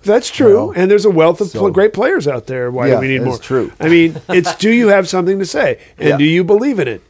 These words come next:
Speaker 1: And are
Speaker 2: Yeah.
Speaker 1: you saying it? And that's, that's what
Speaker 2: Yeah.
Speaker 1: it comes down to. But when it becomes based on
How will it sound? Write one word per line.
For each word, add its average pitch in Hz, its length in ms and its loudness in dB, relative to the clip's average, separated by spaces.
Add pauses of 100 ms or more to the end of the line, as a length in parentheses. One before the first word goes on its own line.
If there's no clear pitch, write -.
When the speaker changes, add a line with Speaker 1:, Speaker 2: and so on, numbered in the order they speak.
Speaker 1:
And 147 120 0
are 139 140 2
Speaker 2:
Yeah. 165 80 2
Speaker 1:
you 185 60 -4
saying 196 340 0
it? 101 160 -10 (100)
And 135 180 -4
that's, 143 340 -2 (160)
that's 151 240 -2
what 113 80 0
Speaker 2:
Yeah. - 60 0
Speaker 1:
it - 40 -6
comes 151 240 -4
down 196 260 0
to. 131 160 -6 (360)
But 156 160 4
when 175 180 2
it 170 140 -2
becomes 170 480 -2
based 165 540 0
on 147 500 0